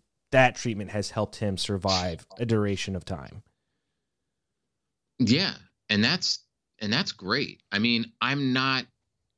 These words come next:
Speaker 2: against all treatments, especially, you know, I think the, the system is very good for, you know, emergency treatment, treatment, life-saving treatments like that, where,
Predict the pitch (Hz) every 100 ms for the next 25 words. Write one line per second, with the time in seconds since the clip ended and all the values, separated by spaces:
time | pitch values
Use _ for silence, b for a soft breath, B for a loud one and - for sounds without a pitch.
0 | _ _ _ _ _ _ 107 - 117 123
1 | - - - 104 110 104 98 87 _ _
2 | _ _ _ 139 156 92 73 - - 92
3 | 139 185 196 147 113 95 - _ _ _
4 | - 120 101 104 151 135 - - _ _
5 | _ 90 107 95 - 98 113 - 147 139
6 | 117 107 95 113 113 110 151 151 113 98
7 | 92 92 87 _ _ _ _ _ _ _
8 | _ _ 110 98 90 98 98 117 117 110
9 | 98 113 101 - 113 101 98 - 120 101
10 | 87 95 123 - 117 107 104 95 113 87
11 | 98 90 - - 104 98 95 110 107 -
12 | 95 92 90